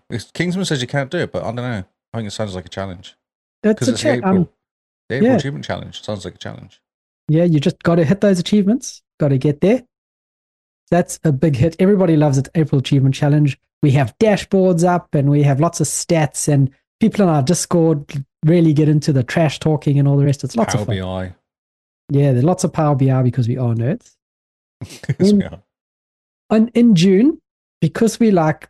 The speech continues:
Speaker 2: being community focused and helping people, it is back to your backlog. So this is an excuse to go back to your backlog, go back to a game that you've started or that you've bought or that you've been wanting to play but just haven't had an excuse.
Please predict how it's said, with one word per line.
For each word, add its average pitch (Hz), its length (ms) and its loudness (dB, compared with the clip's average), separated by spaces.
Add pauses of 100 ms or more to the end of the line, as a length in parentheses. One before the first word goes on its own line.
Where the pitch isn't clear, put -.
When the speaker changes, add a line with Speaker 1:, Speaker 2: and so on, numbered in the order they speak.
Speaker 2:
being 143 560 2
community 160 460 2
focused 143 560 -2
and 147 140 2
helping 202 440 0
people, 156 480 -2 (600)
it 151 100 2
is 147 220 2 (120)
back 175 300 0
to - 140 -2
your 180 120 4
backlog. 139 560 -2 (680)
So 147 180 0
this 208 220 2
is 180 300 2 (140)
an 175 120 2
excuse 180 440 0
to 147 120 -2
go 151 160 2
back 180 300 0
to - 100 0
your 170 100 2
backlog, 143 480 0
go 147 140 2
back 143 240 0
to - 100 -2
a 131 40 2
game 151 260 2
that 135 180 0
you've 120 140 -2
started 196 680 2 (300)
or 160 80 2
that 143 180 0
you've 131 220 0
bought 180 480 0 (280)
or 156 80 2
that 143 180 0
you've 147 120 4
been 147 140 4
wanting 160 220 2
to 143 120 -2
play 143 220 2
but 127 160 0
just 151 160 -2
haven't 135 240 0
had 139 120 0
an 123 80 2
excuse. - 600 0